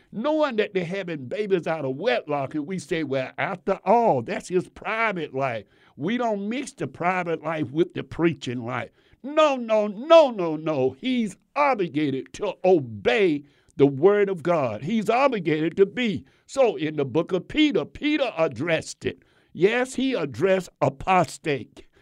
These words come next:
He addressed it, and he began to let them know in the second, uh, chapter, in the second book, uh, Peter.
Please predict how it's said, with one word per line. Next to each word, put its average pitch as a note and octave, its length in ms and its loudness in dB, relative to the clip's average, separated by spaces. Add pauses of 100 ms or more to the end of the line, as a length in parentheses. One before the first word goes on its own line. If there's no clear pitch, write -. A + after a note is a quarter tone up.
(200)
He C4 220 6
addressed F#3+ 640 2
it, B3 220 -2 (360)
and E3 140 2
he A#3 160 -4
began G3+ 460 -2
to E3+ 80 -2
let G3+ 340 -4
them G3 340 -2
know D#3 400 2 (300)
in D3+ 100 0
the C3+ 100 2
second, G3+ 600 -4 (160)
uh, C#3 260 4 (480)
chapter, G3+ 640 0 (120)
in C3+ 200 -2
the A2+ 140 -4
second E3+ 680 -2
book, - 420 0 (200)
uh, B2+ 220 -2 (100)
Peter. E3 320 -4